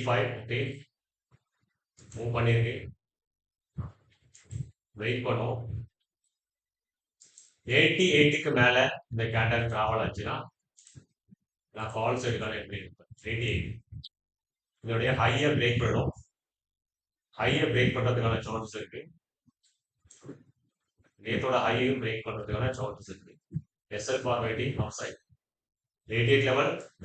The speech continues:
ரெடி, ரெடி. நான் என்ன செய்யறேன்னா, எயிட்டி நைன்ல நான் லிமிட் ஆர்டர் பிளேஸ் பண்றேன். எயிட்டி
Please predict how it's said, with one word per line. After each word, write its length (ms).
ரெடி, 260
ரெடி. 240
நான் 160
என்ன 200
செய்யறேன்னா, 360
எயிட்டி 360
நைன்ல 340
நான் 180
லிமிட் 340
ஆர்டர் 320
பிளேஸ் 260
பண்றேன். 300
எயிட்டி 200